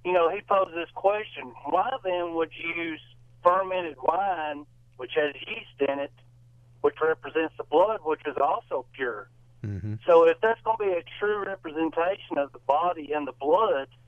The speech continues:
Speaker 1: neither of them should have yeast in it.
Speaker 2: That, that is very
Speaker 1: And
Speaker 2: simple. That's a very simple answer, and, uh, I, yeah, I can definitely see that.
Speaker 1: And, you know, I,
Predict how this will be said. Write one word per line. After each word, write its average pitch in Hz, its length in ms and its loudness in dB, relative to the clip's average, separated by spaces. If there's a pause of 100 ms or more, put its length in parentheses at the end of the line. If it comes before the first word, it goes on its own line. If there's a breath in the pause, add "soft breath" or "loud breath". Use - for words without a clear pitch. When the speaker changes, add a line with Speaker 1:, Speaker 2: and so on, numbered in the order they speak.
(420)
Speaker 1:
neither 190 360 2
of 156 60 -6
them 160 240 -4
should - 120 -12 (100)
have 165 160 -4
yeast 220 380 -16
in 117 160 -4
it. 104 80 -14 (1900 soft breath)
Speaker 2:
That, 123 240 -4
that 127 200 2
is 131 160 0
very 123 220 2
Speaker 1:
And 143 100 4
Speaker 2:
simple. 151 500 -2 (100)
That's 131 220 -4
a 123 60 -4
very 127 180 0
simple 139 340 -2
answer, 123 520 -4
and, 110 320 -4
uh, 110 220 -4
I, 117 340 -4 (200)
yeah, 131 300 -4
I 110 140 -2
can 117 180 -4
definitely 113 360 -2
see 104 180 -4
that. 95 240 -4 (1400 soft breath)
Speaker 1:
And, 196 120 -2
you 226 80 2
know, 226 180 0
I, 190 180 -6